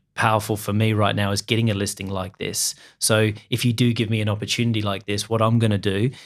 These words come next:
is I'm gonna tell absolutely everybody about it. And every single buyer I meet, I'm gonna handle them perfectly because obviously I want to do business with them down the track, which means I'm gonna be looking after your buyers perfectly and I'm gonna make sure I sell this property.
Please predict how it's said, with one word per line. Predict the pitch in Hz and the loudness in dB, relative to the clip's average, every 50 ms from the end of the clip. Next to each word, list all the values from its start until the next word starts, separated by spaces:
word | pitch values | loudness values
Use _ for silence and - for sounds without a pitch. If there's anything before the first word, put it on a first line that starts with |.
| - _ - | -20 _ -4
is | - 107 107 | -2 2 2
I'm | 110 104 107 | 4 4 4
gonna | 101 107 101 98 | 2 2 0 0
tell | - - 107 104 104 - - - | 0 0 0 0 0 -2 -4 0
absolutely | - 117 113 - - - 117 107 104 101 104 98 - - | 2 2 2 2 0 0 0 -2 -4 -4 -8 -8 -6 -2
everybody | 110 113 110 101 110 107 104 104 101 98 95 98 | 0 0 0 0 0 -2 0 0 -2 -2 -4 -4
about | 92 101 98 95 95 92 | -4 -2 -2 -2 -2 -4
it. | 92 85 - _ _ _ _ - | -4 -6 -8 _ _ _ _ -8
And | 110 - - - | -8 -4 2 2
every | 131 127 120 127 | 2 4 4 4
single | 113 - 127 123 113 110 | 4 4 4 4 2 2
buyer | 104 110 107 110 110 110 | 2 4 4 4 6 4
I | 110 107 | 4 2
meet, | 110 120 127 120 | 2 0 0 0
I'm | - 117 | -2 0
gonna | 107 107 98 | 0 0 0
handle | 92 101 107 104 104 98 | 0 0 0 0 0 0
them | 101 95 87 | -2 -6 -6
perfectly | - - - 117 113 110 104 - 101 82 - 98 95 104 120 | -4 -2 2 2 2 2 0 -2 -8 -8 -6 -4 -4 -2 -2
because | 117 117 107 - 107 104 101 104 - - - - - | -2 -4 -4 -2 -2 -2 -2 -4 -8 -12 -16 -6 -4
obviously | 113 101 101 - 104 | -2 0 0 2 2
I | 101 | 2
want | 101 101 104 101 - - | 2 2 0 -2 -2 -4
to | - 98 | -6 -4
do | 104 101 | -4 -4
business | 98 - - 101 101 101 101 - | -2 -2 -2 -2 -2 -4 -4 -4
with | 104 98 87 | -6 -4 0
them | 107 107 113 113 107 | 2 2 2 2 0
down | 101 98 95 | 0 -2 -2
the | 95 92 | -6 -8
track, | - - 101 98 104 127 135 - - - - - | -6 -4 -2 -2 -2 -4 -6 -8 -16 -20 -16 -6
which | - 110 - - | -6 -4 -2 0
means | 107 107 107 113 | 0 0 4 4
I'm | 113 110 104 | 2 2 2
gonna | 104 104 | 0 0
be | 101 107 | 0 0
looking | 104 104 104 107 104 | 0 0 0 0 -2
after | 98 98 - 104 | -2 -2 -2 -4
your | 98 95 | -4 -4
buyers | 92 92 107 107 107 107 110 101 | -2 0 2 4 4 4 2 0
perfectly | 107 - - 101 92 - - - - 98 98 101 127 135 - - - - - | -2 -4 -4 -4 -4 -4 -10 -12 -8 -4 -2 -2 -2 -2 -4 -10 -20 -12 -6
and | 107 107 | -2 0
I'm | 104 107 | 0 2
gonna | 104 107 107 | 2 2 2
make | 107 107 107 113 113 117 - | 2 4 4 4 4 2 0
sure | - - - 110 104 101 | -2 0 2 2 2 2
I | 92 | 2
sell | - - 110 101 98 | 0 0 -2 -2 -4
this | 92 95 - | -6 -8 -10
property. | - - 107 101 104 104 95 95 | -6 -6 -6 -4 -4 -6 -8 -8